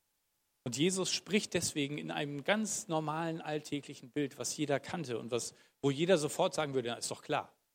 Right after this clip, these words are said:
das stellen wir doch nicht irgendwie unter die Bank oder unters Bett. Ist doch klar, das muss auf den Leuchter, das muss hochstehen, damit alle es sehen können." Aber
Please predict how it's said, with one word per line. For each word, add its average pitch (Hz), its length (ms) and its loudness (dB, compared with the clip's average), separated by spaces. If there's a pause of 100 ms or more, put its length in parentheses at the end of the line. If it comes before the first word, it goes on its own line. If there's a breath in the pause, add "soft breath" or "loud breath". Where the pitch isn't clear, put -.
(200)
das - 100 -10
stellen 127 240 -2
wir 120 80 -2
doch 120 140 -4
nicht 123 200 -6
irgendwie 113 680 -6
unter 135 200 -2
die 120 120 -2
Bank 127 320 2
oder 110 200 -4
unters 117 280 -6
Bett. - 260 -6 (540)
Ist - 180 -2
doch 127 140 -2
klar, 131 440 2 (280 soft breath)
das 123 180 0
muss 127 200 -2
auf - 180 0
den 117 80 -4
Leuchter, 131 380 4
das 120 140 -2
muss 123 220 -4
hochstehen, 143 580 4 (300 loud breath)
damit 123 320 -2
alle 127 260 2
es - 360 -2
sehen 113 440 -2
können." - 280 -12 (1200)
Aber 127 340 4